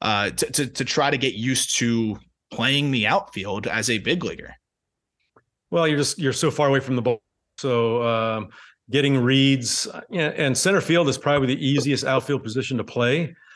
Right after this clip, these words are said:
Speaker 2: because you don't get those extreme line shots. So if I'm in left field and, you know, a right-hander hooks one down the line, I'm gonna have, it's gonna be a, a quite a, a, a hook, so to speak.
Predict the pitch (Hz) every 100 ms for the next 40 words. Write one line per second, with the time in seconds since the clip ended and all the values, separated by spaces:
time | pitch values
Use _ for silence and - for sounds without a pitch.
0 | - _ 127 139 123 151 139 143 139 113
1 | - - 139 135 131 123 123 120 123 120
2 | 117 110 - 113 101 - - 120 110 104
3 | 117 120 117 101 - - - 127 117 131
4 | 120 - 135 127 120 117 113 110 107 101
5 | - - _ 127 113 110 127 113 131 113
6 | 123 131 131 117 117 120 113 107 110 139
7 | 120 107 107 - 120 123 123 117 113 127
8 | 107 147 120 113 110 104 104 - 113 104
9 | 101 - - 131 113 101 87 - - _
10 | - 107 110 120 101 - 135 - - -
11 | - 135 113 101 - 101 -